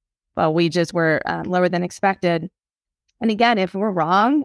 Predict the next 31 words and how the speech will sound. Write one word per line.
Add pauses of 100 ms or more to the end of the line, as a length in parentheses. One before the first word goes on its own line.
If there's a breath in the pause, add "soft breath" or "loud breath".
um,
you
know,
credit
should
hold
up
better
than
equity.
So
we,
we
feel
pretty
good
about (420)
where
we
stand
today. (360)
Um,
and
you
touched
on
the
credit
dispersion,
you
know,